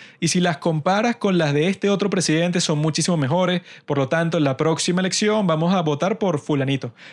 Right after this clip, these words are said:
En todas esas conversaciones, pienso que siempre está presente el conflicto que está en el título de este capítulo, historia versus ideología,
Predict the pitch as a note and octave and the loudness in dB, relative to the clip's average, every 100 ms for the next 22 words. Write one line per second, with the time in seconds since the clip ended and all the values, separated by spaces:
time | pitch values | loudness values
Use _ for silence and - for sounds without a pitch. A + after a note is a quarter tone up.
0 | - C#3 C3+ D#3 E3+ F#3 A3 G#3+ G3 F#3 | -6 -4 0 2 2 0 0 0 0 0
1 | E3 C#3 D3 E3+ F3+ D#3 A3 _ - - | -2 0 0 0 0 0 -4 _ -20 -20
2 | - - - C#3 D#3+ D3+ - D#3 D#3 E3 | -20 -8 -4 -2 0 -2 0 0 0 -2
3 | D3 E3 D#3+ D#3 D3+ D3 D#3+ D3 D#3+ C#3+ | -2 -2 0 0 0 -2 -2 -2 -2 -2
4 | C3+ B2 E3+ E3+ D#3 D3 C#3 D3+ - F#3 | -4 -2 -2 0 -2 -2 -2 -2 0 0
5 | F#3 F#3 D3 C#3 - E3 E3+ D#3+ C#3+ C3 | 0 2 0 -2 -2 -2 0 0 -2 -2
6 | E3+ A#3 C4 D4 _ - - - - C#3 | 0 0 -2 -2 _ -20 -20 -16 -8 -8
7 | - D3+ D3 D#3+ E3+ C#3+ - D3 C3+ B2+ | 0 0 2 2 0 0 0 2 2 0
8 | - - C3+ B2+ A#2+ B2+ D#3+ F3+ | -4 -4 -2 0 -2 0 0 0